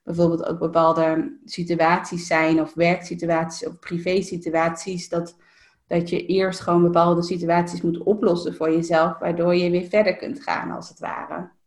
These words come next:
Dat er gewoon nog te veel, ehm, ja, hoe zeg je dat? Te de-, te veel deuren dicht staan, als het ware. En dat er eerst weer een paar deurtjes open moeten staan. En dat je dan weer een mooie gang ziet van, "Ja, nu, nu is het tijd voor mijn, eh, online programma."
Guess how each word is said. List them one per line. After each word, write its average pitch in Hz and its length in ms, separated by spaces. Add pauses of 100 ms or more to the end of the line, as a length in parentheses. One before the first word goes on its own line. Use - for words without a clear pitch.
(240)
Dat 175 160
er 170 60
gewoon 165 200
nog 170 200
te 175 140
veel, 175 580 (800)
ehm, 170 720 (680)
ja, - 100
hoe 185 100
zeg 185 180
je 214 60
dat? - 300 (460)
Te 196 160
de-, - 260 (300)
te 196 140
veel 196 280
deuren 190 440
dicht 202 320
staan, 247 300
als 214 180
het 185 120
ware. 202 340
En 214 60
dat 196 160
er 190 100
eerst 202 240
weer 190 100
een 175 80
paar 180 240
deurtjes 175 400
open 240 280
moeten 233 220
staan. 196 320
En 185 100
dat 175 160
je 170 80
dan 170 220
weer 180 180
een 175 100
mooie 170 320
gang 175 360
ziet 175 240
van, 170 240
"Ja, 165 140
nu, 190 440 (400)
nu 185 140
is 175 120
het 170 120
tijd 170 280
voor 160 160
mijn, 156 340
eh, 165 280
online 165 260
programma." 170 640